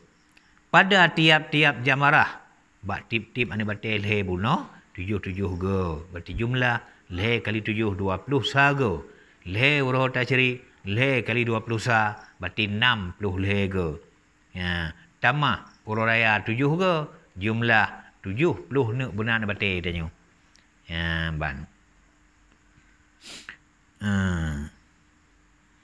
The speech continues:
Dengan yakin tujuh ge terlempar dalam titik jamarahnya dengan yakin, beryakin tujuh ge. Bek ragu-ragu, bek sang-sang tujuh, eh? Beryakin, nyo tujuh ge. Jamarah pertama tujuh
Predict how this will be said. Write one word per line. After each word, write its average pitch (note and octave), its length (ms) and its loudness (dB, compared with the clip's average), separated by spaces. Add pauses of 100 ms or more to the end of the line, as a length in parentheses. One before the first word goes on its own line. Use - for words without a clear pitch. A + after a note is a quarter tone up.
(1700)
Dengan E3 320 4
yakin C#3+ 800 6 (800)
tujuh E3 400 4
ge F3 240 6
terlempar D#3 480 4
dalam C#3 240 4
titik C#3+ 400 0
jamarahnya C3+ 560 2
dengan D3 240 2
yakin, C#3 480 2
beryakin D3 560 2
tujuh C#3 240 2
ge. C3+ 220 2 (420)
Bek B2+ 160 0
ragu-ragu, D3+ 480 2
bek B2+ 160 0
sang-sang C#3 480 2
tujuh, C#3+ 400 2
eh? F3 100 2 (440)
Beryakin, D3+ 580 4
nyo D3+ 380 4
tujuh C3 320 2
ge. C3+ 140 4 (420)
Jamarah F#2+ 400 -4
pertama G#2 320 -4
tujuh G2+ 240 -4